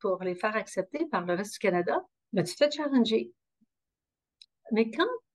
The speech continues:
tout est fait avec des objectifs communs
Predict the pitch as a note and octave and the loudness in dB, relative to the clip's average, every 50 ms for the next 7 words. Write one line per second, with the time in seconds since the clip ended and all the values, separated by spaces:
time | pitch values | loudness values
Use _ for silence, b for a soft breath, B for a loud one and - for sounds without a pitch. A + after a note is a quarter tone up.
0 | _ _ - F#4 G4+ F#4+ - F#4+ D#4+ B3+ - - - D4 D#4+ E4 D4 A3 G#3+ G#3+ | _ _ 2 2 2 4 4 4 2 2 0 -2 -4 0 2 2 2 2 0 0
1 | G3 G#3 G3 F#3+ A#3 A3 F#3+ F#3+ A3 G3+ A3 - - B3+ A#3+ - - - A3 G3 | 0 0 0 2 2 2 2 0 -2 -4 -4 -6 -10 -10 -10 -8 -4 -2 0 0
2 | F#3+ F#3 F#3+ A3 D4 | 2 0 0 0 -2